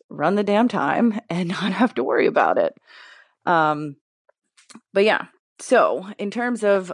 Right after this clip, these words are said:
a plan for that, um, yeah, I mean, I've put together a list of some races. Um, I wanna give myself a lot of opportunities. Um, in twenty sixteen, I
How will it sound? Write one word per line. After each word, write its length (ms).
a 80
plan 360
for 160
that, 400
um, 580
yeah, 320
I 100
mean, 320
I've 320
put 160
together 400
a 80
list 360
of 540
some 400
races. 760
Um, 680
I 60
wanna 200
give 120
myself 400
a 40
lot 180
of 80
opportunities. 920
Um, 420
in 340
twenty 480
sixteen, 840
I 260